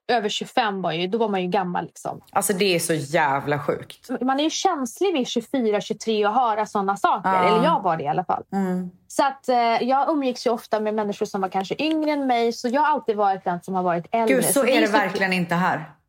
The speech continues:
Speaker 2: Folk är, folk går ju ut och embracear sin ålder så mycket här. Här är det ju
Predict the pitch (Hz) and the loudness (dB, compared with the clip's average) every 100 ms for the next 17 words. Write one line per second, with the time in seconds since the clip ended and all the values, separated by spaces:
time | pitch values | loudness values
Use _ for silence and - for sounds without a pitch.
0 | - 233 226 233 247 233 226 226 262 254 | -2 2 2 0 -2 -2 -4 0 0 0
1 | 262 214 - - 277 233 175 196 190 214 | 0 0 -2 0 0 0 -2 -2 0 0
2 | 190 196 196 180 - 202 180 190 254 240 | -2 -2 -4 -2 0 0 2 2 0 0
3 | 226 226 180 170 165 160 _ _ _ _ | 0 0 0 0 -2 -8 _ _ _ _
4 | _ _ _ - 240 269 262 | _ _ _ -2 0 2 0